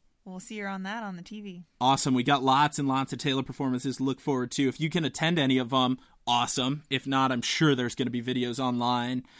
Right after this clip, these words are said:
Speaker 2: Watch it on T V. You know, whatevs. You'll be able to see it if you want.
Speaker 1: <laughs>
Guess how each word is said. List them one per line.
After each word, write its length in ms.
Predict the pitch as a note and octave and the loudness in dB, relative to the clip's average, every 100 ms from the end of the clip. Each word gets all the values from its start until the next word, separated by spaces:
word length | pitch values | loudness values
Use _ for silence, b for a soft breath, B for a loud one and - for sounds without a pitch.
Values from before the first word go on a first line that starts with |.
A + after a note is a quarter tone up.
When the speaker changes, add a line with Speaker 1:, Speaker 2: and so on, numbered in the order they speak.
| b b | b b
Speaker 2:
Watch 240 | C#3 C3 | 2 4
it 60 | C#3 | 2
on 120 | B2+ | 0
T 200 | - C3 | -2 -4
V. 440 | B2 B2 A#2+ A#2+ - _ _ - | -4 -4 -6 -10 -14 _ _ -8
You 100 | F4+ | 0
know, 160 | D#3 D#3 _ _ _ _ _ - | 2 0 _ _ _ _ _ -8
whatevs. 500 | B3 D3 D#3+ - - _ - | -4 -2 -2 -4 -8 _ -2
You'll 140 | B3 A#3+ | 2 4
be 80 | |
able 140 | A3+ F3+ | 6 4
to 60 | |
see 180 | D3 C#3+ | 4 4
it 60 | C3 | 4
if 80 | C3 | 2
you 100 | C3 | 0
want. 220 | B2 | 0
Speaker 1:
<laughs> 60 | C3 | -4